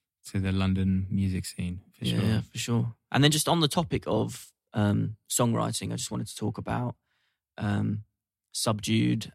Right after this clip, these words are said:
Speaker 2: and Chromatic Descendants. Is that
Speaker 1: Mm-hmm.
Speaker 2: right? Are those two political?
Speaker 1: Uh, yes, I would say so. I would say there are, there are certain themes that are probably running through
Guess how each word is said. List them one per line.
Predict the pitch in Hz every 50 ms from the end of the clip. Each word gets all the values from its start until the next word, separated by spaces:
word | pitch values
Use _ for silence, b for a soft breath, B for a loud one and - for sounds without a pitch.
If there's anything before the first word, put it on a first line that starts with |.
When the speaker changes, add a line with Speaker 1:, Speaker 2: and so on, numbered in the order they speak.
| _ -
Speaker 2:
and | 110 110 107 107 107 117 120 117 113 - - - _ _ _ _ _ _ _ _ _ _ _ _ _ _ _
Chromatic | - 117 120 123 123 - 127 - - - - _ _ _
Descendants. | - 127 - 147 160 175 208 - - - - _ _
Is | 120 123
that | 127
Speaker 1:
Mm-hmm. | 156 185
Speaker 2:
right? | 151 175 - - _ _ _ _ _ _ _ _ _ _ _ -
Are | - 120
those | 147 156 160 147
two | - - 180 160 156 156 151 143 139 - _ _ _ _ _ _ _ _ _ _ _ _ _ _ - -
political? | - - 143 156 - - - 196 208 247 - _ _ _ _ _ _ _ _ _ _ _ -
Speaker 1:
Uh, | 113 120 131 135 139 143 147 147 143 147 156 156 143 - _ _ _ _ _ _ _
yes, | - 208 - - - 247 - - 180 - - - - - - -
I | 120 123
would | 120 117 110
say | - - 113 110 107
so. | 104 - - 110 107 110 123 131 131 -
I | 107 110
would | 110 113 110
say | - - 123 120 110
there | 110 110 107 104
are, | 104 98
there | - 110 104
are | 101
certain | 101 - 113 104 101 101 101 101 98 98 98
themes | - - - 113 110 104 98
that | 98 95
are | 98
probably | - - 104 104 98
running | 95 101 101 98 95 95
through | 98 - - 98 95 92 92